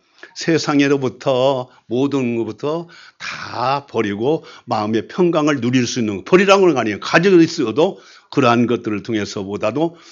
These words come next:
평강을 가질 수 있는 거, 마음 갖는 거. 두 번째는 하나님께 의지해서 하나님의 위로와 평강을 얻는 그러한 은혜가 복이다. 이 두 가지면은 우리는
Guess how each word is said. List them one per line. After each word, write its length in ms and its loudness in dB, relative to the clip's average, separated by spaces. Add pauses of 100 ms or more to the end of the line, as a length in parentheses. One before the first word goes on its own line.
(140)
평강을 480 -2
가질 280 -4
수 140 -10
있는 160 -6
거, 80 -8
마음 220 -8
갖는 340 -4
거. 160 -12 (220)
두 180 0
번째는 480 0 (340)
하나님께 1000 0 (360)
의지해서 840 0 (280)
하나님의 540 -4
위로와 380 0
평강을 640 0 (440)
얻는 560 2
그러한 460 0 (100)
은혜가 400 -2
복이다. 720 -8 (480)
이 140 -4
두 180 -4
가지면은 640 0 (440)
우리는 500 2